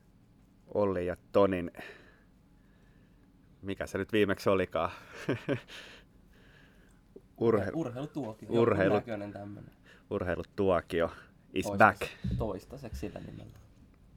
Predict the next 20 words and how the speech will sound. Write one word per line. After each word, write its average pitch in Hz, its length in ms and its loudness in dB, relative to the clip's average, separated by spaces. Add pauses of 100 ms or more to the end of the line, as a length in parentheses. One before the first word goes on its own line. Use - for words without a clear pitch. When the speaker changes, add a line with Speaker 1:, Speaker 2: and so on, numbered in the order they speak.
(560)
Speaker 1:
Mennään 82 340 -8
vahvasti 87 460 0
sillä. - 380 -6
Ö, 92 220 0 (1900)
Olli, 110 260 4
miten 107 260 4
menee? 95 320 4 (840)
Speaker 2:
Kiitos. - 420 -14 (100)
Kiitos. - 320 -14
Eh, 220 120 -12 (260)
oikein 208 320 -10
kohtalaisen 165 580 -10
hyvin 143 300 -8
näin 123 160 -8
tilanteeseen 113 680 -12
nähden. 58 360 -12 (680)
Korona 135 320 -12
saatiin 147 420 -14
ja 143 60 -12
korona 131 420 -12